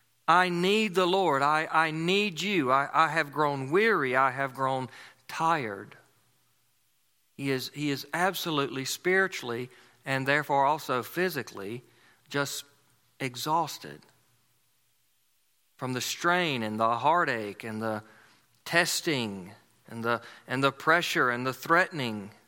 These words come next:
and the situation that's out of his control. He's grown weary,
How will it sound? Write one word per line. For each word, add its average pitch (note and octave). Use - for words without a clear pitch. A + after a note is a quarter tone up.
and B2+
the B2
situation E3
that's B2
out C3+
of D#3
his E3+
control. C#3
He's C3+
grown D3+
weary, C#3